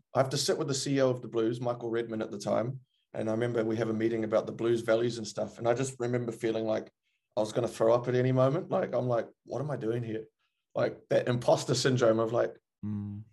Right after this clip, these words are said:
Speaker 1: "I, what a, like, this is wrong. I shouldn't be here. What the fuck? Like,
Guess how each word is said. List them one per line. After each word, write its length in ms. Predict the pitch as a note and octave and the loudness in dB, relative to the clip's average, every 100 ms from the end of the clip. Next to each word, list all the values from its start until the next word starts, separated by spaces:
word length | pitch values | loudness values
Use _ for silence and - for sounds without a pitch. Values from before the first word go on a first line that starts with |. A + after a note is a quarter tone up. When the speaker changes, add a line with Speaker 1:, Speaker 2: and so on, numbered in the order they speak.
| - | 0
Speaker 1:
"I, 80 | D3 | 2
what 340 | D#3+ D3 F#3 | 2 0 0
a, 120 | E4+ - - _ _ _ - | 0 -2 -12 _ _ _ -8
like, 180 | C#3+ - | -6 -6
this 160 | D3 | -6
is 140 | A#3+ - | -4 -4
wrong. 400 | A2 G#2+ A2 G2+ | -2 -2 -2 -2
I 100 | B2 | 0
shouldn't 300 | C#3 - E3+ | 0 0 -2
be 100 | - | 0
here. 320 | F#3 C#3+ A#2 F3+ | 0 2 2 2
What 200 | A3+ D4 | -2 -4
the 80 | |
fuck? 240 | D#4 B3+ - | -6 -6 -6
Like, 200 | C#3+ C#3+ | -4 -4